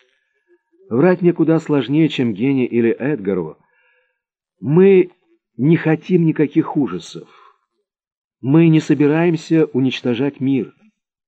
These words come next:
Мы не собираемся уничтожать людей.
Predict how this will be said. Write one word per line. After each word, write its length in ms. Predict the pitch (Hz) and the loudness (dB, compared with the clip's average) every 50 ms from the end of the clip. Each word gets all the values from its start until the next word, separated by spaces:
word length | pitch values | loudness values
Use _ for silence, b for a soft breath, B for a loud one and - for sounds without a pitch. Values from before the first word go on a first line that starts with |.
| _ _ B B B B B B | _ _ B B B B B B
Мы 240 | B 123 160 180 180 | B 2 4 6 6
не 100 | 175 170 | 6 4
собираемся 800 | 160 - 156 156 156 180 185 185 175 165 - - 165 160 156 - - | 2 2 2 4 4 4 4 2 2 0 0 0 2 2 2 2 0
уничтожать 680 | 127 143 147 139 143 - - 135 120 110 156 156 156 151 | 0 0 0 0 -2 -4 -4 -4 -2 -2 -2 -4 -2 -2
людей. 540 | 147 147 110 98 101 92 82 78 73 _ | -2 -2 -2 -2 -4 -4 -6 -6 -10 _